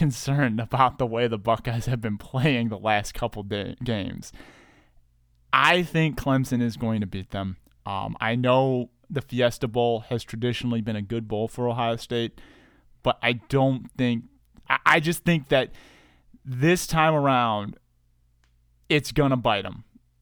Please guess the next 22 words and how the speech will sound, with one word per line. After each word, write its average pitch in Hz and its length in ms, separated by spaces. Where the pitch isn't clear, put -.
I, 139 60
I, 139 60
if 147 160
they 147 120
can't 165 480
get 156 200
Mike 135 300
Weber, 127 560
Curtis 135 340
Samuel 131 520
involved, 117 840
and, 113 180
and 107 180
some 139 220
of 139 60
these 127 180
things 127 300
we've 120 140
been 113 100
saying 120 360
all 110 220
year, 107 460